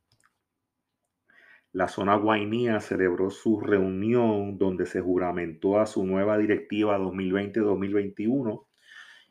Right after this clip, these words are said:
y felicitamos al fraterno Luis Raúl Soto, presidente de la zona. Eh, también el capítulo del, además de, perdón, la zona Guainía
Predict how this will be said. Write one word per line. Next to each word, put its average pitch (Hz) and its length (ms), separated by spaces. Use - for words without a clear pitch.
y 92 260
felicitamos 98 800
al 87 640
fraterno 98 520
Luis 98 200
Raúl 95 240
Soto, 127 440
presidente 101 960
de 90 340
la 87 160
zona. 110 540
Eh, 87 540
también 101 420
el 110 140
capítulo 104 1200
del, 110 560
además 92 420
de, - 300
perdón, 101 300
la 92 100
zona 101 280
Guainía 110 760